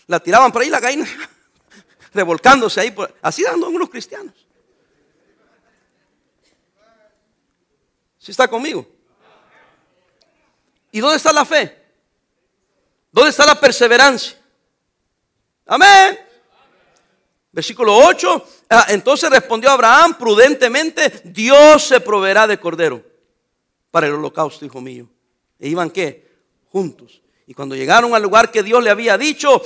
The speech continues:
edificó ahí Abraham un altar y compuso la leña y entonces ató a Isaac su hijo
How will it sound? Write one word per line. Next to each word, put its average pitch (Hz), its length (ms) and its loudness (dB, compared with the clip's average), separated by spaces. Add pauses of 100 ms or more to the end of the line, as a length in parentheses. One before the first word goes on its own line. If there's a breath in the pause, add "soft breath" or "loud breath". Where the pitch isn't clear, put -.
(140)
edificó 254 840 4 (140 loud breath)
ahí 214 260 2
Abraham 285 540 4
un 269 60 -2
altar 277 640 2
y 254 100 -6
compuso 240 560 -4
la 214 100 4
leña 381 680 2
y 196 120 -2
entonces 190 640 2
ató 226 240 -2
a 208 60 0
Isaac 208 260 -6
su 180 180 -12
hijo 170 320 -10